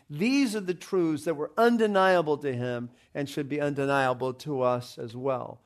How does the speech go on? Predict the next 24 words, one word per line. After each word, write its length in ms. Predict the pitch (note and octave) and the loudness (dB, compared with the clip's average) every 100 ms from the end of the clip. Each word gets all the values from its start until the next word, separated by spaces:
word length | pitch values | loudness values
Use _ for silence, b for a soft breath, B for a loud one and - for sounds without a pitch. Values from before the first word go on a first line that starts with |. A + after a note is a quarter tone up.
| b b b b b b | b b b b b b
So 180 | - A3+ | 6 8
if 160 | G#3 B3+ | 8 6
you 80 | |
were 100 | C4 | 4
with 220 | A#3 C4+ B3 | 4 2 0
us 120 | F#3+ | 6
last 280 | A#3 A3+ - | 8 8 6
Lord's 260 | A3 A#3+ | 2 2
Day, 200 | E3 F3 | 0 0
you 120 | D#3+ | 0
remember 460 | F3 E3 F#3 G3+ F3 | 0 0 2 2 0
we 160 | E3 F#3 | 0 -4
spent 340 | - G3 F3+ | -4 -4 -2
our 220 | D#3+ D#3+ | 0 -2
time 360 | D#3+ F#3+ F3+ E3 | 0 -2 -2 -4
first 360 | - C#4 A3 | -4 -4 -2
looking 280 | G#3+ G#3 G3+ | -2 -2 0
at 240 | F3 E3+ E3+ | 0 -2 -2
what 280 | F3 E3 | -2 -2
Moses 560 | D#3+ E3 F3+ F#3 D3 D3 | -4 0 2 2 0 -8
said 340 | - E3+ D#3 | -4 0 0
in 160 | D3 D3 | 0 -2
this 300 | G#3+ A#3+ - | 0 -2 -2
way, 320 | C#3+ C3 C3+ | 0 0 0